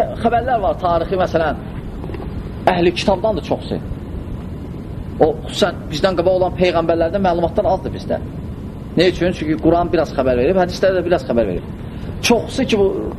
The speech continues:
peyğəmbərlərdən danışılan, onlar əhli kitabdan götürülür. Bizdən qabaqki olan dinlərin kitablarından.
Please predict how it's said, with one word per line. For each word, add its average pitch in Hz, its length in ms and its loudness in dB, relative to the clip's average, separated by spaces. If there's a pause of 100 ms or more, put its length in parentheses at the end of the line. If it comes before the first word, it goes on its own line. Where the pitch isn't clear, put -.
(400)
peyğəmbərlərdən 185 800 4
danışılan, 196 400 2
onlar 247 240 2
əhli 220 240 2
kitabdan 220 320 2
götürülür. 104 400 -2 (2000)
Bizdən 196 240 4
qabaqki 190 300 4
olan 170 180 2
dinlərin 156 320 2
kitablarından. 135 560 2